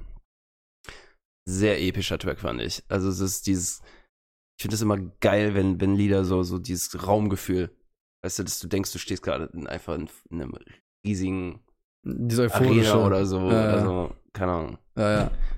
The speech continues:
Speaker 1: Find ich mega gut. Der Track macht das sehr, sehr gut. Fand
Speaker 2: Ja.
Speaker 1: ich schön, schön episch, treibend, war geil.
Speaker 2: War geil.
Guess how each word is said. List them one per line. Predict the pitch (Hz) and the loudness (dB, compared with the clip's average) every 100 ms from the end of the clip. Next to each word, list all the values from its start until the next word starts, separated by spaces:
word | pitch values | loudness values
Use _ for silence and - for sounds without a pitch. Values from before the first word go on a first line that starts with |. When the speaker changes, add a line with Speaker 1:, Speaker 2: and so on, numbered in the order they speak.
| - | -2
Speaker 1:
Find | - 107 | 2 2
ich | 92 | 4
mega | 98 95 | 2 2
gut. | 92 98 - - - - _ | 4 2 0 -6 -14 -18 _
Der | 98 95 | 0 0
Track | 95 98 92 | 0 -2 0
macht | 98 87 | -2 -2
das | - - | -6 -8
sehr, | 101 87 104 | -8 0 2
sehr | 110 98 | 4 2
gut. | 101 98 - - - _ _ _ _ _ _ _ _ _ | 2 0 -4 -18 -20 _ _ _ _ _ _ _ _ _
Fand | - 120 | 2 2
Speaker 2:
Ja. | |
Speaker 1:
ich | 107 | 4
schön, | 107 98 98 - - - - _ _ _ _ _ _ | 2 2 0 -4 -14 -14 -18 _ _ _ _ _ _
schön | - 175 117 - - _ - | -2 0 -2 -8 -20 _ -6
episch, | 135 135 117 | -2 -2 -2
treibend, | - 117 110 107 - | -6 -4 -2 -4 -2
war | 92 | -2
geil. | 85 82 - - - _ _ _ | 0 -2 -8 -20 -20 _ _ _
Speaker 2:
War | 135 120 | 0 2
geil. | 117 104 101 | 4 2 -2